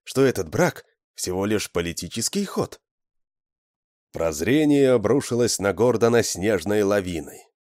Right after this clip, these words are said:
мгновенно освободив его голову от паров саквы.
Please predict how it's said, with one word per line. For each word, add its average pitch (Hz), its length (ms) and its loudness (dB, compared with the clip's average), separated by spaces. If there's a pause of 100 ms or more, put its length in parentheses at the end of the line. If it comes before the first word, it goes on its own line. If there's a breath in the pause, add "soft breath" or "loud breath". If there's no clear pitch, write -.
(260)
мгновенно 87 720 0
освободив 85 600 -4
его 76 260 -6
голову 92 540 0 (200)
от 82 260 -8
паров 73 400 -2
саквы. - 500 -6